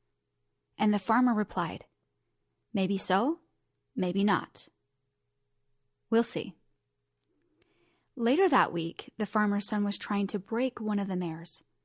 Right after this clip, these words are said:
and she threw him to the ground, breaking his leg. The villagers cried, "Your son broke his leg. What terrible luck."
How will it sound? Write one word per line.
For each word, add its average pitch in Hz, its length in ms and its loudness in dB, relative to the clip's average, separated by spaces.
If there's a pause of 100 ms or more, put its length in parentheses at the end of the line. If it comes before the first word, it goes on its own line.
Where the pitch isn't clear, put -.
(560)
and 214 140 -2
she - 160 -2
threw 285 360 0
him 277 200 2
to 220 100 -4
the 214 80 0
ground, 180 400 -2 (140)
breaking 208 380 -2
his 190 180 -4
leg. 156 300 -8 (1160)
The 190 100 -2
villagers 196 500 -4
cried, - 400 -10 (1040)
"Your 208 180 -2
son 190 640 -2
broke 185 400 -4
his - 300 -10
leg. 165 560 -6 (720)
What 214 220 -6
terrible 202 720 -4
luck." 196 460 -10